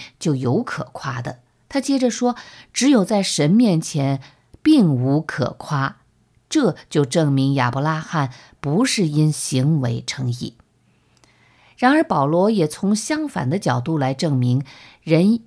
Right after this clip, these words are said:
因行为所得的报酬是该得的工价，并不是出于恩典。根据恩典而来的义是借着信心而得此恩典，所以这义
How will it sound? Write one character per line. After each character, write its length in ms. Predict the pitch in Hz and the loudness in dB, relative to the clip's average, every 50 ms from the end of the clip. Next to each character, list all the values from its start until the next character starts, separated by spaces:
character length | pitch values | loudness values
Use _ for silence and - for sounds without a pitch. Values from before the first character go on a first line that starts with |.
| _ | _
因 300 | - 202 247 254 262 269 | -4 0 2 4 4 4
行 380 | 247 - - - 147 151 202 208 | 2 0 -2 -2 0 0 2 2
为 220 | 165 139 143 160 | 2 2 0 0
所 280 | 160 - - 120 117 123 | -2 -2 -4 -4 -4 -4
得 200 | 123 131 131 131 | -6 -6 -4 -4
的 100 | 127 160 | -4 -4
报 280 | 160 185 175 147 131 131 | -2 0 0 0 0 -2
酬 340 | 127 - 143 131 123 123 123 - - - _ | -4 -6 -4 -4 -4 -4 -6 -12 -20 -18 _
是 220 | - - - 151 - - _ | -8 -4 -4 -4 -4 -4 _
该 320 | - 220 240 247 247 247 | -4 -4 -2 -2 -4 -4
得 180 | 247 - 135 139 | -6 -6 -6 -4
的 120 | 147 139 | -4 -4
工 260 | 123 196 208 226 226 | -4 0 0 0 0
价， 260 | 226 - 240 180 151 - - - - _ | 0 -2 -2 -4 -4 -6 -10 -18 -14 _
并 260 | - 285 254 208 175 | -2 0 2 2 2
不 160 | 156 160 156 | 0 -2 -4
是 160 | 165 - - 151 | -4 -4 -6 -8
出 280 | - - - 165 160 | -10 -8 -8 -6 -4
于 100 | 151 156 | -2 -2
恩 260 | 160 - - 233 247 | -4 -2 0 2 2
典。 300 | 240 - 147 - - - _ _ _ _ _ _ _ _ _ _ _ | 2 0 -2 -6 -8 -12 _ _ _ _ _ _ _ _ _ _ _
根 160 | - 277 269 | -2 0 0
据 140 | 254 233 202 - - | 2 0 -2 -2 -2
恩 180 | - 294 302 285 | -2 -2 -2 0
典 240 | - 196 143 123 127 | 0 0 -2 -2 -2
而 180 | - 160 156 | -4 -4 -4
来 200 | 156 151 143 147 | -4 -2 -4 -4
的 100 | 147 165 | -2 -4
义 300 | 160 160 175 165 139 139 - - - | -4 -2 -2 -2 -2 -2 -4 -12 -14
是 200 | - - - 208 | -12 -6 -6 -6
借 260 | 202 - - 240 208 175 | -6 -4 -4 -4 -2 -2
着 140 | - 165 | -2 -4
信 400 | 156 - - - 294 269 220 185 | -4 -4 -6 -6 -4 -2 -2 -2
心 400 | 165 - - 277 269 285 285 269 - _ _ | -2 -4 -4 -4 -4 -4 -4 -8 -14 _ _
而 240 | - 131 135 135 139 | -4 -2 -2 -2 -2
得 260 | 135 - 131 131 135 | -4 -4 -4 -2 -2
此 320 | 139 - - - - - - - | -2 -4 -6 -6 -6 -8 -8 -8
恩 160 | 156 131 135 | -8 -8 -8
典， 260 | 123 139 - - - - - _ _ _ _ | -6 -8 -8 -8 -10 -16 -20 _ _ _ _
所 200 | _ - - 226 | _ -4 -2 0
以 200 | 233 214 185 185 | 0 2 0 -2
这 420 | 180 - - 233 233 214 208 202 202 | -4 -2 0 2 4 4 2 2 0
义 260 | - 254 233 202 180 | -2 -2 -2 -2 -4